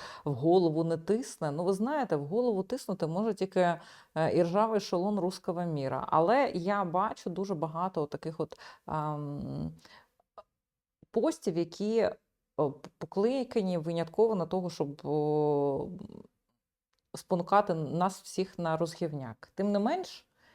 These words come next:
я побачила новину, точніше, не стільки, я побачила новину,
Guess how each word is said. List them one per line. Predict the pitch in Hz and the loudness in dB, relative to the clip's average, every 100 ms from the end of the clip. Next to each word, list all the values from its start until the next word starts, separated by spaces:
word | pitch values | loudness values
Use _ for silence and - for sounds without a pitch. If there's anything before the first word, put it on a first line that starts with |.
| _ | _
я | - 254 | 6 8
побачила | 285 226 226 220 185 | 8 4 4 2 2
новину, | 180 160 156 147 165 - | 2 2 2 0 -2 -2
точніше, | 175 202 202 208 | -2 0 0 0
не | 139 180 196 | 0 2 2
стільки, | - 160 - | 2 -4 4
я | 185 | 4
побачила | 202 190 190 - 160 | 6 6 4 2 0
новину, | 160 165 151 160 277 | 2 2 4 2 2